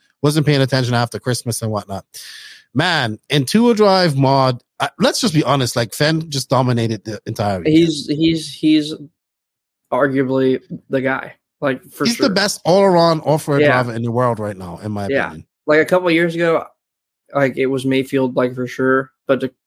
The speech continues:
Speaker 2: Dakota's definitely figured something out in the past year or two. Just,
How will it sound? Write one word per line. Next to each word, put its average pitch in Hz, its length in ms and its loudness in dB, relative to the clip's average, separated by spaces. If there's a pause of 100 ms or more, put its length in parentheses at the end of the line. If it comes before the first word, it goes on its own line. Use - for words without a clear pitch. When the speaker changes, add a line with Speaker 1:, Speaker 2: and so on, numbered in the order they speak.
(120)
Speaker 2:
Dakota's 139 480 2
definitely 131 380 0
figured 127 400 -2
something 127 400 -2
out 127 400 -2 (140)
in 131 100 -4
the 127 80 -2
past - 400 -4 (480)
year 131 380 2
or 123 40 -2
two. 123 460 0 (440)
Just, - 460 -10